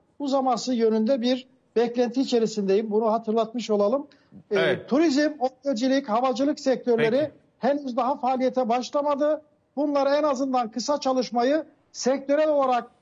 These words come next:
Speaker 1: turizm sektörüne yönelik bir iki ay daha uzatmak ekonomiye büyük katkı
Speaker 2: Ee,
Speaker 1: sağlar.
Speaker 2: Bağkur'la ilgili sorular var. Bir cümle nedir durum? Bir cümle lütfen.
Speaker 1: Bağkur'la ilgili herhangi bir gelişme yok. Yani iki bin yıl öncesi Bağkur borçlanmayla ilgili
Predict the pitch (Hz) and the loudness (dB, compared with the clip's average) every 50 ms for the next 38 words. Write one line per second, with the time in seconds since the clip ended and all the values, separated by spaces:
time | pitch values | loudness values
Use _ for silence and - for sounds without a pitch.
0 | _ _ _ - - 269 349 359 330 320 311 269 - - 262 262 262 - 277 262 | _ _ _ -2 0 2 2 2 2 2 0 0 0 0 -2 -2 0 0 0 0
1 | 254 254 247 240 240 233 226 226 233 226 226 - _ _ _ _ _ 311 285 277 | 2 2 2 2 2 2 2 2 0 -2 -4 -8 _ _ _ _ _ -4 -2 -2
2 | 277 277 - 302 269 254 226 240 214 240 247 226 190 208 220 202 214 233 269 277 | 0 0 0 2 2 2 0 0 0 0 -2 -2 0 -2 -2 -2 -2 -4 -4 -4
3 | 269 254 233 226 220 214 220 226 226 233 254 269 220 214 240 220 - 208 202 202 | -2 -4 -4 -2 0 0 0 0 0 0 0 0 0 -2 -4 -2 -2 -4 -4 -4
4 | - 196 - - 160 156 151 127 123 127 120 160 170 202 220 208 - - 226 214 | -6 -6 -4 -2 -2 -2 -2 -4 -6 -4 -2 0 0 0 0 -2 -2 -4 -4 0
5 | 214 208 190 196 180 190 185 180 180 - 196 185 190 190 190 190 190 180 185 180 | 0 0 0 0 0 -2 -4 -4 -2 -2 0 0 2 2 2 2 2 2 0 0
6 | 175 160 175 226 220 175 196 202 190 175 165 160 180 202 180 180 190 165 151 165 | 0 0 0 -2 0 0 -2 -2 0 0 0 0 0 0 0 0 -2 0 0 0
7 | 156 165 185 214 - - - _ _ _ _ - 143 202 185 160 165 151 135 123 | 0 -2 -2 -4 -8 -14 -20 _ _ _ _ -8 -6 -6 -4 -4 -6 -4 -4 -6
8 | 110 98 - - - 104 95 95 _ - - - - 311 330 - _ _ 311 311 | -6 -8 -14 -18 -20 -20 -20 -20 _ -20 -20 -14 -12 -12 -12 -14 _ _ 0 0
9 | 302 294 285 240 277 294 311 302 294 285 277 294 294 277 269 262 247 240 202 269 | 2 2 0 0 0 2 2 2 2 2 2 2 2 2 2 2 2 2 2 2
10 | 277 269 269 - - 302 294 277 277 247 240 247 - 247 262 262 262 262 262 262 | 2 2 0 0 0 0 0 2 2 2 0 -2 -2 0 0 0 2 2 0 0
11 | 208 - 294 240 277 277 262 262 262 262 262 262 254 220 247 247 - - 262 214 | 0 0 0 0 2 2 2 2 2 4 2 2 2 2 0 0 0 -2 -4 -2
12 | 202 240 254 262 254 - 247 240 214 190 233 240 220 - - 247 247 247 254 254 | 0 0 0 0 -2 -2 -4 -2 0 0 0 0 0 -2 -2 -2 0 2 2 2
13 | 247 247 240 240 240 208 208 240 233 247 254 240 | 2 2 2 0 0 0 0 2 2 2 2 2